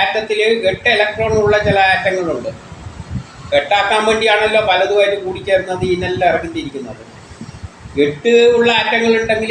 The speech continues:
ഏറ്റവും പുറത്ത് എട്ടാണെങ്കിൽ അത് പിന്നെ അനങ്ങാതിരിക്കും, ഉറങ്ങിക്കൊണ്ടിരിക്കും. അതാണ് ഹീലിയം, നിയോൺ എന്നെല്ലാം പറയുന്ന ഇനേർട്ട് ഗ്യാസസ്. അതിനെപ്പറ്റിയെല്ലാം നമുക്ക് പിന്നീട് കാണാം.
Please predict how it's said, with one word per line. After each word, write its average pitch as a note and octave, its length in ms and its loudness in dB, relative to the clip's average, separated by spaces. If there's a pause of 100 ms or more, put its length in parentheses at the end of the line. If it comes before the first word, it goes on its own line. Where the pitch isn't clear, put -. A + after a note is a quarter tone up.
ഏറ്റവും G#3+ 260 -2
പുറത്ത് G#3+ 260 0
എട്ടാണെങ്കിൽ G3+ 480 -2 (100)
അത് F#3+ 140 -2
പിന്നെ F#3 240 -6
അനങ്ങാതിരിക്കും, F3 960 -2
ഉറങ്ങിക്കൊണ്ടിരിക്കും. D3 760 -8 (240)
അതാണ് D#3 260 0 (100)
ഹീലിയം, E3+ 460 -2
നിയോൺ D#3+ 320 -4
എന്നെല്ലാം D#3+ 340 -4
പറയുന്ന D#3 300 -4 (3250)
ഇനേർട്ട് E3 360 2 (120)
ഗ്യാസസ്. B2+ 400 -2 (480)
അതിനെപ്പറ്റിയെല്ലാം G3+ 580 0
നമുക്ക് F#3 260 -4
പിന്നീട് E3+ 320 -2 (1080)
കാണാം. A2 260 0